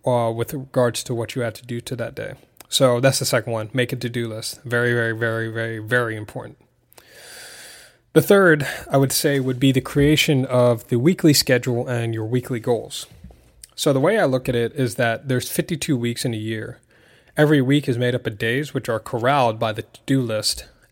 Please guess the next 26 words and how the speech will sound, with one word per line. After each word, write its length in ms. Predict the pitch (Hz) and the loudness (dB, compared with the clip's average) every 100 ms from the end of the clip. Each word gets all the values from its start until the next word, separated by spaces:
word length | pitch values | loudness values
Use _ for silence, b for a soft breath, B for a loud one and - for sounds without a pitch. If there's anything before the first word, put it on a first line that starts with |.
| - | -2
And 220 | 131 120 | 0 2
every 260 | 143 156 151 | 2 2 2
week 320 | 127 113 - | 2 0 -6
you 60 | |
can 160 | 131 127 | -4 -2
say, 400 | - 127 113 107 | 0 0 0 0
"Hey, 380 | 165 147 107 - b b b | 2 2 0 -8 b b b
here's 240 | - 143 139 | 0 0 4
what 100 | 131 | 2
I 60 | |
want 160 | 123 117 | 2 0
to 40 | |
get 220 | 117 113 | -2 -2
done 240 | 120 127 120 | 0 0 0
by 160 | 117 | -2
the 120 | 113 123 | -2 -4
end 140 | 120 | -6
of 100 | 110 | -4
this 200 | 117 - | -6 -4
week." 240 | 143 123 | -4 -4
So 240 | - 135 117 | -4 -2 -2
by 160 | 113 | -2
Saturday 640 | 107 - 127 127 135 139 139 | -2 2 2 2 0 0 0
of 140 | 131 | 0
this 200 | 135 - | -4 -4
week, 220 | 156 160 | -6 -6